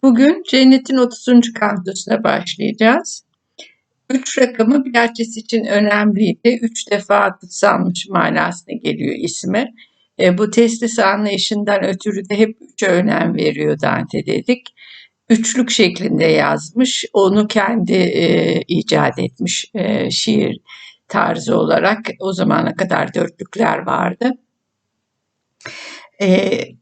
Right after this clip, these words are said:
Araf'ın otuzuncu bölümünde Beatrice'in sözü edilmişti. Beatrice gelmişti ve orada rehberlik görevini Virgil'den almıştı. E, Beatrice'in gelmesine sevinerek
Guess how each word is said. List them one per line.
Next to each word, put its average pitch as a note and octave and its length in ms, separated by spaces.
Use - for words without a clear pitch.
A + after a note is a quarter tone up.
Araf'ın A#3 600
otuzuncu G#3 680
bölümünde E3+ 640
Beatrice'in E3 680
sözü A3 380
edilmişti. E3 680
Beatrice E3+ 540
gelmişti F3+ 760
ve A3+ 100
orada A3 380
rehberlik G#3 680
görevini F#3+ 440
Virgil'den F#3+ 680
almıştı. F3 760
E, F#3+ 320
Beatrice'in A#3+ 760
gelmesine A#3 600
sevinerek A3+ 760